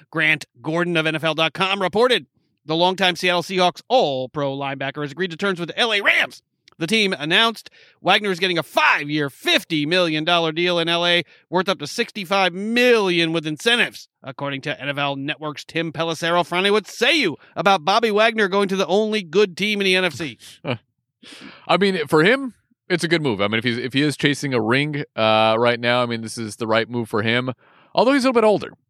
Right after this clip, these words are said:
Speaker 2: I mean, you know,
Speaker 1: I
Speaker 2: his,
Speaker 1: think he's thirty-one,
Speaker 2: he's
Speaker 1: thirty-two.
Speaker 2: thir-, yeah, so, so I'm, I'm not sure, you know, how much they're gonna get out of Bobby Wagner. He's not the same Wagner that he was from a few years back. Even this last season,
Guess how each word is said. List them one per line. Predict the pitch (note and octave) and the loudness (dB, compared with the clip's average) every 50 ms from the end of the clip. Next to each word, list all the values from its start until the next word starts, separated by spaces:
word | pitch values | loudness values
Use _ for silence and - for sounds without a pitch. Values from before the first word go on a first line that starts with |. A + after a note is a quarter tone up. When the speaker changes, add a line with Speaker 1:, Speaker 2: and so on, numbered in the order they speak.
| _ _ | _ _
Speaker 2:
I | - C#3 | -2 0
mean, | C#3 D3 D3 D3 | 2 2 2 0
you | C#3 D3+ | 2 2
know, | D3+ C3+ | 4 4
Speaker 1:
I | B2+ | 4
Speaker 2:
his, | B2+ C#3 C#3+ | 2 2 0
Speaker 1:
think | C#3 C3+ | 0 -2
he's | C3 B2+ | -6 -4
thirty-one, | - G#3 G3+ F3+ C#3+ C#3+ D#3 E3+ F#3 | -2 -2 0 0 0 -2 -2 -2 -2
Speaker 2:
he's | G3 | -2
Speaker 1:
thirty-two. | F3+ F3 E3 D3+ D3+ D3 F3 | -4 -4 -2 0 0 2 2
Speaker 2:
thir-, | F3+ F3 D3 D#3 | 2 2 2 2
yeah, | D#3+ D3 B2+ | 4 4 2
so, | A#2+ A#2 C#3+ - C#3 C#3 F3+ E3 E3+ | 2 0 -4 -6 -4 -2 0 0 2
so | D#3+ - | 4 2
I'm, | F#3+ F#3+ F#3+ | 2 2 2
I'm | F#3+ G3 | 0 2
not | G#3 G3+ F#3 F3 | 2 0 0 0
sure, | - - F#3 F3+ F3 F3 F3 F3 F3 E3+ E3+ | 0 2 2 4 4 4 4 4 2 2 0
you | D#3+ D#3 | 0 0
know, | D3 C#3 | 2 2
how | C#3+ | 2
much | C#3+ D3 D3 - - | 2 0 -2 -2 -2
they're | C#3 C#3+ | -2 -2
gonna | C3 B2+ A#2 | 0 -2 -2
get | A2 A2 B2 C3 C3 A#2 - | 0 2 2 2 2 2 2
out | B2+ B2 | 2 2
of | A#2+ A2 G2+ | 2 2 2
Bobby | A#2+ B2 B2 B2+ | 2 2 2 2
Wagner. | A#2+ A#2+ B2 | 2 2 2
He's | B2+ C#3 | 2 2
not | D3 D3+ B2+ | 0 0 -2
the | B2+ | -2
same | A2+ - B2+ C3 C3+ B2+ | -2 0 0 0 0 -2
Wagner | A2 G#2+ G#2+ A2+ A#2+ A#2 B2+ B2 | 0 2 2 2 2 2 0 0
that | A2+ A2 | 0 0
he | A2 G#2+ G#2+ | 0 -2 -2
was | G#2 G#2 G#2+ A2 A2+ G#2+ | 2 4 4 4 2 0
from | - A2+ | -2 -6
a | G2+ | -6
few | E2+ - A2+ A#2+ | -4 -2 0 0
years | A#2+ A#2 G#2+ G2 | 2 0 0 0
back. | - - A2 A2+ A#2 A2+ - | 2 2 4 4 4 2 0
Even | C3 A#2+ B2 A#2 | -4 -4 -4 -6
this | G#2 G2+ - | -6 -6 -2
last | A2 G#2+ G#2 A2 A2 | 0 0 2 0 0
season, | - B2 A#2 G#2+ G#2 A2+ A2 A2 | -2 -2 -4 -2 0 -2 -2 -2